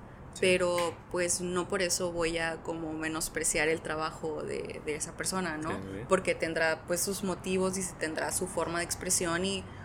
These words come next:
Speaker 2: pues, ya es algo que tal vez no va conmigo y, pues, está bien, digo, no tiene por qué gustarnos todo, ¿no?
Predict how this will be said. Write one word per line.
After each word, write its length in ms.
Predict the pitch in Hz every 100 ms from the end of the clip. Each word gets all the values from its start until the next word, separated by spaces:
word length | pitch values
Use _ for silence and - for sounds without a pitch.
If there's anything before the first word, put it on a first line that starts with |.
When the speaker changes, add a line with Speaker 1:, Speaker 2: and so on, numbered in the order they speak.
| - - - - -
Speaker 2:
pues, 280 | 208 196 185
ya 140 | 185
es 160 | 170 170
algo 360 | 185 180 196 -
que 240 | 220 220 -
tal 140 | 202
vez 180 | 208 226
no 400 | 233 233 226 226
va 160 | 226 226
conmigo 480 | 254 262 285 277 302 - - -
y, 420 | 226 220 214 208 -
pues, 180 | - -
está 200 | - -
bien, 260 | 233 277 190
digo, 240 | 170 160
no 180 | 160 156
tiene 200 | 165 170
por 220 | - 185
qué 220 | - 180 175
gustarnos 680 | 180 - 175 180 175 -
todo, 260 | 170 151 147
¿no? 220 | 151